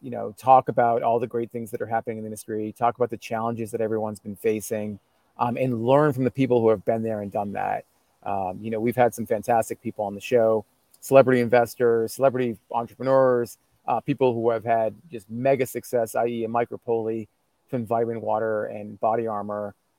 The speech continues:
Um, and it's, it's, it's just amazing to hear from entrepreneurs. And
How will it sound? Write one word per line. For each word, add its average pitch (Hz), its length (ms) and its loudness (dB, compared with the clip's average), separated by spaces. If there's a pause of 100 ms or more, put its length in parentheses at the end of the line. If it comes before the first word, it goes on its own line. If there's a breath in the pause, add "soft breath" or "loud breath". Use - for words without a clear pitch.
(160)
Um, 101 320 -12 (400)
and 107 360 -6
it's, - 440 -12
it's, - 180 -12 (220)
it's - 140 -12
just - 200 -6
amazing 113 460 0
to 104 100 -10
hear 110 140 -4
from 110 120 -6
entrepreneurs. 110 580 -6
And 110 180 -12